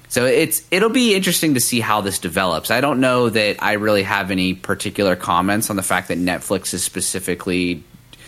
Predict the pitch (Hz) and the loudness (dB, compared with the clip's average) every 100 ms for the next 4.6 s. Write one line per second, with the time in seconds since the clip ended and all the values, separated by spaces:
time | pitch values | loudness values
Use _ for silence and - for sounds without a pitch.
0 | - - - 110 101 104 95 98 90 98 | -20 -20 -14 -6 -2 0 2 0 0 0
1 | 98 107 98 92 90 98 117 123 127 135 | 0 0 0 2 4 4 4 4 4 2
2 | 165 160 127 107 104 104 101 98 92 90 | 2 4 4 4 4 4 2 0 0 0
3 | - - 101 - 92 90 - 101 101 92 | 0 0 0 0 -2 -2 -2 0 2 2
4 | 90 87 87 87 82 | 0 0 0 0 -2